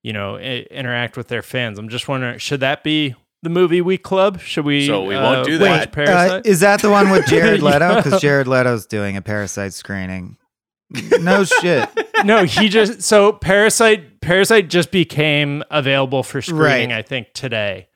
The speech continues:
Speaker 1: And
Speaker 3: Okay,
Speaker 1: so a
Speaker 3: well,
Speaker 1: lot of
Speaker 3: just
Speaker 1: people are
Speaker 3: because of the
Speaker 1: watching it.
Speaker 3: Quar,
Speaker 1: So
Speaker 3: uh, there's tons of screenings,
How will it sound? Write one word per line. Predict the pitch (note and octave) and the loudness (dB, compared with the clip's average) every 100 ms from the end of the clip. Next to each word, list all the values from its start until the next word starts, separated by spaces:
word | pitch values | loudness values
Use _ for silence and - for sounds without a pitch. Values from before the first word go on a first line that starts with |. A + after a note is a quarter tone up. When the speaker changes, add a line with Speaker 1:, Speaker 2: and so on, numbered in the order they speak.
| _ _ - | _ _ -2
Speaker 1:
And | F3+ | 0
Speaker 3:
Okay, | F3 | 2
Speaker 1:
so | |
a | D3 | 2
Speaker 3:
well, | |
Speaker 1:
lot | E3 G3+ F#3+ | 4 2 4
of | |
Speaker 3:
just | A3 - | 2 2
Speaker 1:
people | C#3 | 0
are | |
Speaker 3:
because | G3+ G3 G3 D#3+ | 0 0 0 0
of | |
the | D3 | -4
Speaker 1:
watching | |
it. | - | 0
Speaker 3:
Quar, | F3+ F3 D3 B2+ | 2 4 2 0
Speaker 1:
So | D3 C#3+ | 0 2
Speaker 3:
uh, | D3 D3 C#3+ | 4 4 2
there's | C#3+ D3+ D3 C#3 B2 | 2 2 2 0 -4
tons | - D#3+ F3+ E3+ | -4 0 2 2
of | C3+ A2 | -2 -4
screenings, | - C3+ B2+ A#2 A#2 A2+ - | -4 -2 0 0 -4 -8 -10